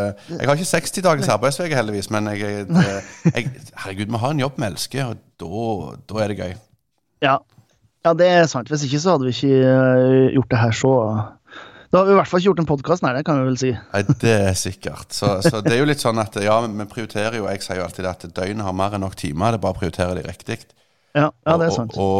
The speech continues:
Speaker 1: og få lov å sitte og så spille en podcast, og ikke minst at vi har lyttere der ute som sender spørsmål, og det er utrolig gøy.
Speaker 2: Det er det. Det,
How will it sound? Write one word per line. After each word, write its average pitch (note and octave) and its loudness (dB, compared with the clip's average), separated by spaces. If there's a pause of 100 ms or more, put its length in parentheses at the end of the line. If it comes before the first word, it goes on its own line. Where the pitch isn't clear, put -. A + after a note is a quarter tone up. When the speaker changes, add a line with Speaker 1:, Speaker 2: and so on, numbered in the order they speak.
(120)
Speaker 1:
og F#2+ -8
få G2 -4
lov G#2 0
å G2 -4
sitte F2+ -6
og F#2+ 0
så F2+ -6
spille F2+ -6
en G2 -4
podcast, - -4
og E2+ -8
ikke F#2+ -8
minst F#2 -4
at - -8
vi F2 -6
har F#2 -2
lyttere F#2+ -2
der G2 0
ute F2 -4
som F2 -4
sender F2+ -4
spørsmål, F2+ -4
og - -18 (140)
det - -20
er G#2+ -8
utrolig D#2+ -12
gøy. F#2+ 0 (1080)
Speaker 2:
Det D#3+ 6
er D3+ 4
det. C3 -6 (260)
Det, D#3 6